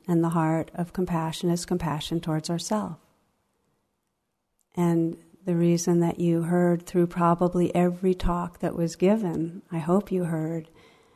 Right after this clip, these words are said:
in some way that message that, that we begin to wake up when we can feel directly, without judging or pushing away the vulnerability that's here, and begin to hold it.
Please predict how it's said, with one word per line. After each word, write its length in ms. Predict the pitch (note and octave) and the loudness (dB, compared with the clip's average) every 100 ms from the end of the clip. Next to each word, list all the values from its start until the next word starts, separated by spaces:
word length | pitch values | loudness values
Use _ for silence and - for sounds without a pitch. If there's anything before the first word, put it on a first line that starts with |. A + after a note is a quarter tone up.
| _ _ _ _ | _ _ _ _
in 160 | F3+ F3+ | 2 4
some 320 | - F3+ F#3 | 4 4 6
way 340 | F3+ F3+ E3+ | 4 4 4
that 240 | E3+ E3+ F3 | 2 0 0
message 640 | F3+ F3 F3 F#3 E3+ - | 0 0 -2 -4 -6 -6
that, 400 | - E3+ F3 E3+ - - _ _ _ _ - | -4 -2 -4 -8 -20 -20 _ _ _ _ -4
that 260 | F3+ F3+ | 0 2
we 140 | F#3+ F3+ | 4 4
begin 560 | F3+ F3+ F3 F#3 G3 | 4 4 4 4 2
to 160 | F#3+ G3+ | 0 -2
wake 380 | F#3 F3+ F3 F3+ | 0 0 0 0
up 400 | F3+ E3+ F3 - _ | -2 -2 -6 -20 _
when 320 | - F3+ F3+ F3 | 0 4 4 6
we 160 | F3 | 4
can 320 | F3 F3+ F3 F3 - | 2 -2 -2 -4 -4
feel 320 | G3 F#3+ G3+ | 0 2 2
directly, 760 | G3 F#3+ F#3+ F#3 - E3+ - D#3+ - _ _ _ | 0 2 2 0 -4 -6 -6 -10 -16 _ _ _
without 640 | G3 F3+ F3+ F#3+ G#3 A3+ - _ _ - _ _ _ _ _ _ _ _ _ _ | -2 0 2 2 0 -4 -10 _ _ -20 _ _ _ _ _ _ _ _ _ _
judging 460 | - G3 F#3+ G#3 G#3 | 0 2 4 4 4
or 80 | G3 | 2
pushing 400 | G3+ F3+ G3 F#3 | 0 -2 2 4
away 420 | F3+ F3 E3+ E3+ | 6 6 4 4
the 100 | E3+ | 2
vulnerability 680 | E3 F3+ F3+ F3 F3+ F3+ E3+ | 2 2 4 4 4 4 2
that's 240 | F3 E3+ | 0 -4
here, 280 | - G#3 F#3+ | -2 0 0
and 220 | - F#3 | 0 0
begin 440 | F3+ F3 F3+ F3 F3+ | 2 2 4 4 2
to 100 | F3+ | 0
hold 420 | F3 F3 F#3 F#3 | -2 -2 -2 -4
it. 220 | E3+ D#3 | -6 -8